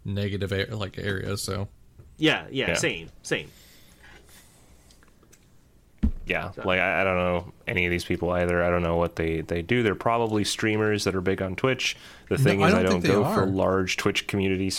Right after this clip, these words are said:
Speaker 1: I don't think
Speaker 3: streamers.
Speaker 1: these are, 'cause I've never seen them on there. I think these are, like, might even be YouTube.
Speaker 2: Yeah, uh, they're YouTube gaming people. I,
Speaker 3: Oh
Speaker 2: I
Speaker 3: my
Speaker 2: think,
Speaker 3: God, that's
Speaker 2: I
Speaker 3: super
Speaker 2: think,
Speaker 3: weird then.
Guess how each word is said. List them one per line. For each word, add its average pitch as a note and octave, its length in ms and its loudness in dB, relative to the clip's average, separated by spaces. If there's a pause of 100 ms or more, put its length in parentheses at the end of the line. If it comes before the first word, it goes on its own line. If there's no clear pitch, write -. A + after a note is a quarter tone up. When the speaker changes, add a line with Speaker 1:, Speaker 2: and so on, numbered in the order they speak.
(140)
Speaker 1:
I C#3+ 80 4
don't G3+ 140 2
think G#3+ 140 2
Speaker 3:
streamers. - 20 0
Speaker 1:
these E3+ 160 0
are, B2+ 240 -2
'cause C3 180 -8
I've A#2+ 140 0
never B2+ 220 -2
seen C3 200 0
them D#3+ 120 0
on A#2+ 80 2
there. G#2+ 100 2
I A2 60 2
think B2 160 0
these D#3+ 200 -4
are, D#3+ 120 -6
like, B2 240 0
might A#2 160 0
even A#2+ 120 0
be G#2+ 140 -4
YouTube. G#2+ 480 -6 (880)
Speaker 2:
Yeah, C#3 280 0
uh, B2+ 220 -4
they're C3 300 2
YouTube A#2+ 360 -2
gaming G#2+ 320 -4
people. G2+ 340 -8 (560)
I, B2 140 -2 (120)
Speaker 3:
Oh - 60 -2
Speaker 2:
I A#2 100 -2
Speaker 3:
my B2 80 -4
Speaker 2:
think, E3 140 0
Speaker 3:
God, F#2 160 -4
that's F2+ 240 -4
Speaker 2:
I C#3 40 2
Speaker 3:
super C#3 120 0
Speaker 2:
think, F3 200 0
Speaker 3:
weird E2 120 -4
then. E2+ 200 -6